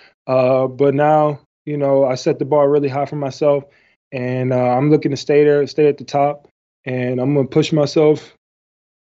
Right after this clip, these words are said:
as much as I can push each year. And, uh, this year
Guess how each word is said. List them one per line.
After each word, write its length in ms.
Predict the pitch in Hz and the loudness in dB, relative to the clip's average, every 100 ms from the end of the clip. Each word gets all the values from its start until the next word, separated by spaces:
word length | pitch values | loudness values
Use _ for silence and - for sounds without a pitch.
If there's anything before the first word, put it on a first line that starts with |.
| 123 | -16
as 80 | |
much 240 | 113 143 139 | -4 -2 -2
as 100 | 139 | -2
I 60 | |
can 140 | 135 135 | -4 -4
push 300 | 160 160 - | 0 0 -2
each 220 | 165 147 151 | -6 -4 0
year. 380 | 151 156 160 - _ _ - | 4 4 0 -8 _ _ -12
And, 180 | 135 131 | -6 -2
uh, 140 | 131 123 | -2 0
this 260 | 147 147 | 0 2
year 460 | 156 147 147 143 | 4 4 4 2